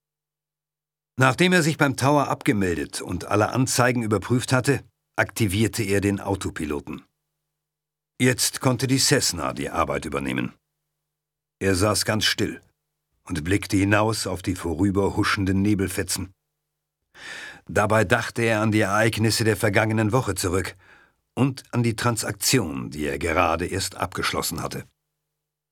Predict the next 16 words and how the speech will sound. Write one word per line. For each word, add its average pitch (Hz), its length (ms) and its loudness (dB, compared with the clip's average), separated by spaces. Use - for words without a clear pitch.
Er 117 140 2
verzog 127 380 0
das 120 180 0
Gesicht, 98 480 -2
denn 87 220 -4
für 101 240 0
einen 104 240 2
Mann 113 260 2
in 107 140 0
seiner 110 260 4
Position 107 760 0
war 98 160 4
es - 120 -4
eine 95 160 0
verabscheuungswürdige 82 1200 -2
Tat. 87 320 -4